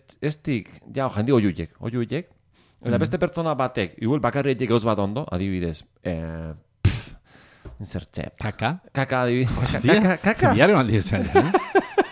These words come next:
Speaker 2: A ver.
Speaker 1: Ah, bueno, behin jaso dutxe platera matik, imagino, da, ostia, hau de tipo prestua, hau, <laughs> normalin tipo.
Speaker 2: Ah, eh.
Speaker 1: Eta, eta bestia hortziok, beti,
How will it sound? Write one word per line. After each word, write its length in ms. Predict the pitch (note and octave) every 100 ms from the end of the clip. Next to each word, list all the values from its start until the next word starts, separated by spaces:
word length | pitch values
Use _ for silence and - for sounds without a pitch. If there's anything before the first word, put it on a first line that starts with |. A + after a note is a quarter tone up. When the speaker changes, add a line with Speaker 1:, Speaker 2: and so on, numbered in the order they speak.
| -
Speaker 2:
A 240 | D4 D4
ver. 220 | - - C4 B3 A3+ -
Speaker 1:
Ah, 100 | B2
bueno, 260 | D3+ D#3 C#3
behin 300 | A2 G3 D3+
jaso 160 | C#3+
dutxe 180 | D#3+ C#3+
platera 360 | D3+ C#3+ C#3+ C#3
matik, 300 | C#3 G3+ -
imagino, 400 | G2+ F#2+ B2 E3+
da, 200 | - E2+ D#2+ -
ostia, 420 | - - - D#2 - _
hau 180 | - A2+
de 60 | G#2+
tipo 260 | A2 F3 -
prestua, 680 | - - D3+ B2+ A2 - -
hau, 220 | A2+ A#2+ A2 - - -
<laughs> 400 | - - - -
normalin 280 | G#2+ A#2+ A2+
tipo. 360 | A2 G#2 F#2+ - -
Speaker 2:
Ah, 180 | F#2+ E2+
eh. 80 | F#2 - - A#2+
Speaker 1:
Eta, 720 | A2+ G#2 G2+ G2 G2 G2 - -
eta 240 | G#2+ G2+
bestia 400 | A#2+ B2 C#3+ C#3
hortziok, 340 | G#2+ - F#2 E2+
beti, 180 | -